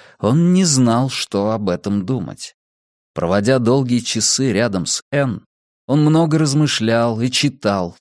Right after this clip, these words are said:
так что теперь знал, что на Земле скалолазы, оказавшиеся одни на большой высоте и страдающие от недостатка кислорода,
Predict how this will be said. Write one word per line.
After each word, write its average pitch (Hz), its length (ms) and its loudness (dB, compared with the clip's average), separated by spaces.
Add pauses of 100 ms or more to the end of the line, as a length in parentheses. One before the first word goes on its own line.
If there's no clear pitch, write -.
(240)
так 135 140 0
что - 220 0
теперь 135 420 0
знал, 113 460 2
что - 260 -2
на 120 100 2
Земле 117 580 0
скалолазы, 120 760 0
оказавшиеся 95 800 -2
одни 117 240 0
на 110 80 0
большой 95 360 -2
высоте 110 580 -2
и 92 40 -4
страдающие 95 680 -2
от 87 100 -8
недостатка 95 640 -4
кислорода, 78 800 -6